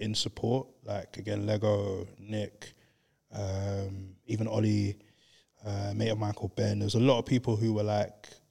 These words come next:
um, supporting in that, in that way. I remember there was a, there was a role at Converse that came out, and I, I was told about it, and I was like, "Yeah, this is,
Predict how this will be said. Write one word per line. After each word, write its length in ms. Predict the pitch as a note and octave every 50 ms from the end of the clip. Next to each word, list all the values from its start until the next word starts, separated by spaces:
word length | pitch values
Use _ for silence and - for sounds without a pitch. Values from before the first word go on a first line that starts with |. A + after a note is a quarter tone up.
| _ -
um, 460 | A#2+ A2 A2 G#2 G#2 G2+ G2 F#2+ G2
supporting 520 | - - - G#2+ - - B2+ A#2+ G#2+ G#2 G#2
in 120 | G2+ G2+
that, 180 | G2+ G#2 G#2 -
in 120 | G#2+ G#2+
that 160 | G#2 G#2 F#2+
way. 300 | G2 G#2 G#2 G#2 G#2 F#2+ - - -
I 40 | G2+
remember 240 | A#2 C#3+ C#3+ D3
there 100 | D3 C#3+
was 180 | C#3 C#3 C3 B2+
a, 220 | C3 B2 A#2+ A2+ G#2+
there 80 | - G#2
was 100 | G#2 A2+
a 40 | G#2+
role 260 | G#2 A2+ B2+ C3+ C3
at 120 | - -
Converse 600 | - - B2+ B2+ C3 A2+ G2 - - - - - - - _ _ _ _ _ _ _ _ _
that 140 | - - -
came 260 | - - A2+ G#2 G#2
out, 200 | G#2 G#2 G2 F#2+
and 100 | G2 G2
I, 80 | G2+ G2+
I 320 | G2 - - - - - -
was 120 | - -
told 260 | - - - A2+ A2+
about 280 | G#2+ G#2+ G#2 G2 G2 G2
it, 60 | G2 G2+
and 80 | G2
I 60 | G2
was 160 | F#2 F#2+ G2+ -
like, 100 | - - -
"Yeah, 160 | G2+ G2+ -
this 240 | F#2+ - G2+ - -
is, 460 | G#2 F#2 - - - - - - -